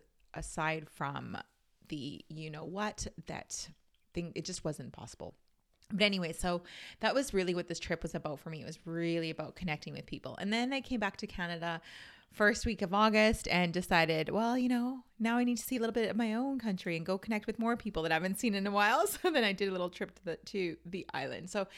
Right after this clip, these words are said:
it was just wonderful, and it was amazing to really feel restored and refreshed, but mostly just like, that, have that connection back. And I know a lot of people were, were saying that this summer was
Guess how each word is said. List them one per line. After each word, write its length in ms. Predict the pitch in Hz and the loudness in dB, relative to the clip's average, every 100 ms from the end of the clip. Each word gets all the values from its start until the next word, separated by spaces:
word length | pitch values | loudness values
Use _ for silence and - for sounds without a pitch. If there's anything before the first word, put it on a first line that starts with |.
| - - - 240 | -16 -14 -12 -2
it 120 | 269 | 2
was 120 | 269 | 2
just 240 | 277 330 226 | 2 -2 0
wonderful, 520 | 208 180 185 202 190 | 0 0 -2 -2 0
and 240 | 165 175 | 0 0
it 60 | 170 | -2
was 140 | 180 | -4
amazing 540 | 190 175 165 170 175 170 | -2 -2 -2 -4 -6 -6
to 320 | - 175 156 | -4 -2 -2
really 300 | 147 156 160 | -2 -2 -4
feel 580 | - 170 160 156 151 143 | -6 -4 -2 0 -2 -4
restored 840 | 160 165 - - 180 170 165 160 - | -4 -2 -4 -2 0 2 0 -2 -4
and 300 | 156 160 156 - - - - - - - - - - | -6 -6 -6 -12 -20 -20 -20 -18 -18 -16 -18 -14 0
refreshed, 580 | 190 - 180 175 - - | 0 2 2 2 0 -2
but 160 | 208 | 0
mostly 440 | 202 202 208 - 233 | 2 2 0 -4 -4
just 340 | 208 - - - _ _ _ _ | -6 -8 -12 -16 _ _ _ _
like, 220 | 185 180 | -6 -4
that, 160 | - 165 | -4 -6
have 340 | - 175 180 | -6 -4 -4
that 240 | 180 - - | -4 -6 -6
connection 720 | - 190 160 131 - - 151 | -4 -2 -2 -4 -6 -8 -8
back. 360 | 143 - 143 - | -6 -8 -10 -10
And 340 | 170 160 156 - | -8 -8 -6 -6
I 60 | 185 | -4
know 160 | 185 | -2
a 20 | 190 | -2
lot 160 | 180 | -2
of 60 | 175 | -2
people 220 | 196 175 | -4 -4
were, 140 | 160 165 - - | -4 -6 -12 -14
were 120 | - 175 | -8 -6
saying 420 | - 175 170 175 | -4 -4 -2 -4
that 140 | 139 | -6
this 180 | - - | -6 -6
summer 260 | 165 156 147 | -6 -6 -6
was 180 | 147 | -8